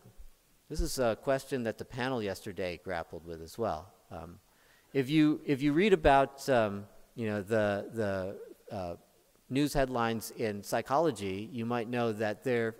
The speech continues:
in psychology, they're currently facing something called the replication crisis. And, um, some folks have, have gone back and tried to reproduce some of the famous studies that you read about in psychology textbooks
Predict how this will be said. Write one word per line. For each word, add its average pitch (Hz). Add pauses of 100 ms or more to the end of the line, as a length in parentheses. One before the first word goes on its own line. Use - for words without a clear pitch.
(140)
in 120
psychology, 143
they're 117
currently 143
facing 131
something 117
called 117
the 98
replication 123
crisis. - (720)
And, 107
um, 98 (300)
some 127
folks 160
have, 123
have 120
gone 131
back 123
and 117
tried 123
to 127
reproduce 127 (180)
some -
of 127
the 117
famous 147
studies 127
that 110
you 110
read 117
about 104 (100)
in 110
psychology 120
textbooks -